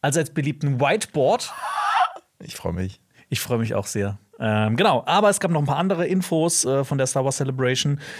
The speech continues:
Speaker 1: Ähm, es wurde auch eine Serie angekündigt, eine Animationsserie, die zwanzig sechsundzwanzig rauskommen soll, und zwar Star Wars Maul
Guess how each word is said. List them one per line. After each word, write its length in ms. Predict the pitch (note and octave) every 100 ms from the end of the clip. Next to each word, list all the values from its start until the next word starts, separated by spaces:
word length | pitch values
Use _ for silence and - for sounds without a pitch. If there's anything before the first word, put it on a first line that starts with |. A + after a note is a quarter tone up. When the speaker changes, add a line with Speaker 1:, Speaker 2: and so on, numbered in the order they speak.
| - - -
Speaker 1:
Ähm, 300 | B2 B2+ B2
es 160 | B2
wurde 240 | C#3 C#3 C3
auch 140 | B2
eine 640 | - B2 B2 A#2+ A2+ A#2+ -
Serie 480 | A#2 A#2+ G3 C3+ G2+
angekündigt, 600 | A2 G#2 - A#2 D#3+ -
eine 220 | B2+ A#2+
Animationsserie, 1080 | C3 B2 A2+ - F3 A3 A#2 G#2+ A2 G#2+ G#2+
die 200 | A2 G#2
zwanzig 520 | - A2 A2+ - -
sechsundzwanzig 720 | E3 E3+ A#2+ - G2 G#2 -
rauskommen 360 | F#2+ - G#2+ G2+
soll, 200 | G#2+ C#3
und 80 | A2+
zwar 360 | A#2 B2+ C#3 - -
Star 400 | D3 - E3 G#3
Wars 460 | C#3+ B2+ F#3+ - -
Maul 560 | C3+ C3 C#3 D3+ E3+